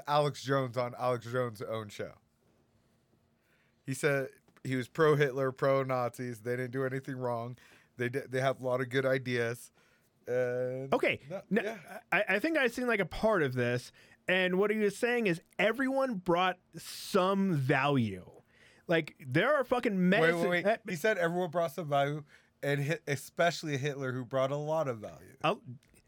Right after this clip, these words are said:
Speaker 2: okay, people around driving Volkswagens. Do you enjoy that fucking Volkswagen?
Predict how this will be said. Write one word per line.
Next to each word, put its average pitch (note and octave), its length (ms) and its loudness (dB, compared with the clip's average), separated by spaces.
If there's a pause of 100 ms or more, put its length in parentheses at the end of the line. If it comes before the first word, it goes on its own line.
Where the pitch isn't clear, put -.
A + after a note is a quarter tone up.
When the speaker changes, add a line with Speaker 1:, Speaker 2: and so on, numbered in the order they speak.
(300)
Speaker 2:
okay, E3 220 0 (100)
people F3 260 2
around G3+ 460 0
driving G#3+ 340 2
Volkswagens. E3 1000 0 (300)
Do C#3 120 0
you C#3+ 160 4
enjoy C#3+ 340 2
that G#3+ 160 -2
fucking A#3 300 0
Volkswagen? D#4+ 680 0